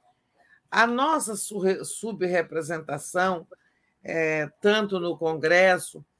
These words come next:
quanto no, no, nos, nas assembleias legislativas, é uma coisa, assim, vergonhosa, porque nós ficamos atrás de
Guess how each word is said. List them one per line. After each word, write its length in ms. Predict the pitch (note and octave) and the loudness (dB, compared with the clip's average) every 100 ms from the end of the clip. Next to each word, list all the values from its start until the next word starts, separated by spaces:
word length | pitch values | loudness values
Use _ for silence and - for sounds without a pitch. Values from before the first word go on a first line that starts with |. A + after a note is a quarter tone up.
| _ _ _ _ _ | _ _ _ _ _
quanto 800 | F#3 F#3+ F#3 F3+ E3+ D#3+ D3 C#3 | -2 2 2 0 0 0 0 -6
no, 720 | F#3 E3 D#3+ D3+ C#3+ C3 B2+ - _ _ _ _ _ _ _ _ _ _ _ | -6 0 0 0 0 -2 -4 -12 _ _ _ _ _ _ _ _ _ _ _
no, 380 | D3+ D3 B2 - _ _ _ _ | -10 -8 -8 -12 _ _ _ _
nos, 680 | C#3 D3 D#3+ D3+ B2+ - - | -12 -4 -2 -2 -4 -8 -8
nas 320 | D3 D3+ D3 C3 | -2 0 0 0
assembleias 640 | D3 F3+ D3+ E3 D#3+ C#3+ | -2 -2 6 8 8 6
legislativas, 1040 | C#3+ B2+ B2 C#3 C#3 - G3+ G3+ C#3+ B2+ - _ _ _ _ | -4 -6 -6 -4 -4 -4 -6 -2 -2 -4 -12 _ _ _ _
é 140 | E3 | -2
uma 240 | A3+ B3 - | 0 0 0
coisa, 640 | G3 G#3+ A#3 G3+ A#3+ A#3+ - F#3+ | 0 2 2 2 2 2 -4 -12
assim, 480 | - F3+ E3+ D3+ - - | -10 -8 -8 -10 -14 -20
vergonhosa, 1160 | D3+ A3+ B3+ C4 C4+ G#3+ G3 F#3+ F3 D#3 C3+ - _ _ | 6 8 8 4 0 4 6 8 6 4 -4 -8 _ _
porque 200 | _ - | _ -2
nós 280 | A3 B3 A#3 | 2 2 0
ficamos 420 | A#3+ G#3 A3+ A3 | -6 -4 -4 0
atrás 580 | G#3+ G3+ - G3 G3 F3 | 0 0 0 2 2 0
de 160 | G3 | -10